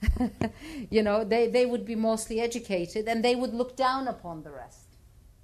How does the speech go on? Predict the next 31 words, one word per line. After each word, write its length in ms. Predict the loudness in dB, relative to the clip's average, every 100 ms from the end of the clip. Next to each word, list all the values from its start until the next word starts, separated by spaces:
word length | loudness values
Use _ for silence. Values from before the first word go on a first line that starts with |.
| -20 -20 -20 -20 -20
you 120 | -16
know, 160 | -16 -18 -20 -20 -10
although 640 | -4 -2 2 6 6 4 -4
they 220 | -4 -2 -2
were 340 | -2 -4 -6 -10 -10
as 160 | -8 -2
much, 520 | 0 0 -2 -10 -12 -20 -20 -20 -20 -20 -20 -20 -20 -8
um, 580 | -2 0 0 -2 -6 -10 -16 -20 -20 -20 -20 -12
you 180 | -8
know, 300 | -6 -6 -10 -10
oppressed 640 | -10 -6 -2 0 0 -2 -4
and 140 | -4
exploited 920 | -4 -6 -4 2 2 2 2 2 2 0
and 140 | 0
et 140 | -2
cetera, 440 | 2 2 4 0 0
and 160 | 0
they 120 | 0 0
would 200 | -2 0
be 120 | -2
assimilated, 800 | 0 0 0 0 -4 -12 -18 -20 -20 -10
you 140 | -4 -4
know. 160 | -6 -12 -20 -12
So 340 | 2 4 4 -2 2
they, 220 | 2 4
they 140 | 0 0
used 400 | 0 -2 -2 2
all 300 | 6 6 2
sorts 360 | -4 -4 -4
of 220 | -4 -4 -10 -6
different 580 | -6 -4 -6 -6 -8